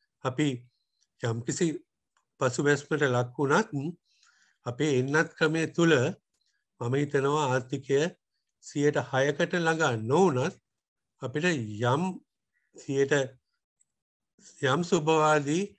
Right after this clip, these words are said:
ආර්ථික වර්ධන වේගයකට ළඟා විය හැකි. එහෙම වර්ධනය ළඟා විය හැකි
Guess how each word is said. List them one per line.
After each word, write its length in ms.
ආර්ථික 360
වර්ධන 380
වේගයකට 440
ළඟා 240
විය 220
හැකි. 420
එහෙම 180
වර්ධනය 560
ළඟා 360
විය 220
හැකි 360